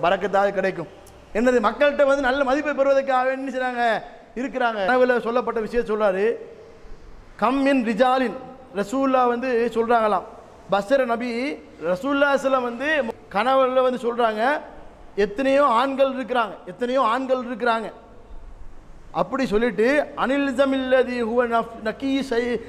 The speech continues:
அப்துல் காதிர் ரலி ஃபில் ஆலமீன்." ஒரு ஆள், ஒரு பெரியார் சொல்றாரு, "என்னுடைய கனவுல ரசூலுல்லாஹி ஸல்லல்லாஹு அலைஹி வஸல்லம் வந்து சொன்னாரு." யாரு? அந்த பெ-, ஒரு பெரியார் இருக்கிறாரு.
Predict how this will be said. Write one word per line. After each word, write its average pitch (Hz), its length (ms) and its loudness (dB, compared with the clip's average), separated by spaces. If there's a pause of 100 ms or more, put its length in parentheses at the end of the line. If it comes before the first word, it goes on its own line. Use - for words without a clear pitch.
(340)
அப்துல் 214 380 0
காதிர் 226 500 0 (460)
ரலி 269 420 2
ஃபில் 247 280 0
ஆலமீன்." 254 560 2 (1300)
ஒரு 190 140 0
ஆள், 240 180 2
ஒரு 208 160 -2
பெரியார் 247 340 2
சொல்றாரு, 240 640 0 (300)
"என்னுடைய 220 360 0
கனவுல 247 380 2
ரசூலுல்லாஹி 254 280 -4
ஸல்லல்லாஹு - 20 2
அலைஹி 226 260 0
வஸல்லம் 208 80 -2
வந்து 214 180 -6
சொன்னாரு." 208 640 0 (560)
யாரு? 240 600 2 (800)
அந்த 196 320 -4
பெ-, 196 80 0
ஒரு 214 180 4
பெரியார் 247 420 2
இருக்கிறாரு. 226 440 2